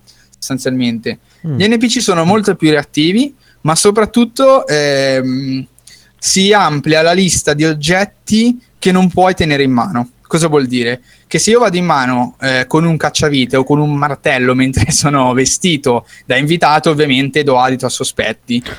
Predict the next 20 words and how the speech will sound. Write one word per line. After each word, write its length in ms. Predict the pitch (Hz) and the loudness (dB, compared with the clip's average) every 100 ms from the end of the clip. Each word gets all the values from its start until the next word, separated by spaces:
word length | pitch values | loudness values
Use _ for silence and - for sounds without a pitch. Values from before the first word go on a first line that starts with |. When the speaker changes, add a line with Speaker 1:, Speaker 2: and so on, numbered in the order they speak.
| - - | -14 -10
Speaker 2:
Eh, 60 | |
vabbè. 140 | 139 190 | -2 0
Speaker 1:
Mentre 300 | 196 170 165 | 0 -2 -2
con 180 | 175 185 | 2 2
il 80 | 175 | 2
cacciavite 640 | 190 190 226 170 156 143 | 0 0 0 0 0 0
no, 280 | 123 120 - _ _ _ - | 2 0 -2 _ _ _ -12
Speaker 2:
Ah. 200 | 104 117 | -10 -4
Speaker 1:
perché 280 | 156 147 156 | -4 -2 0
è 120 | 165 | 0
uno 180 | 147 139 | 0 -4
strumentino 520 | 147 143 143 143 147 | -4 -4 -4 -4 -2
piccolo, 420 | 180 170 185 175 | -4 -2 -2 -2
non, 240 | 151 135 127 | -2 -4 -6
non 120 | 147 | -6
lo 80 | 139 | -4
so, 240 | - 120 - | -6 -10 -6
cioè 160 | 151 | -6
nel 80 | 135 | -4
senso 320 | 131 123 120 | -6 -6 -8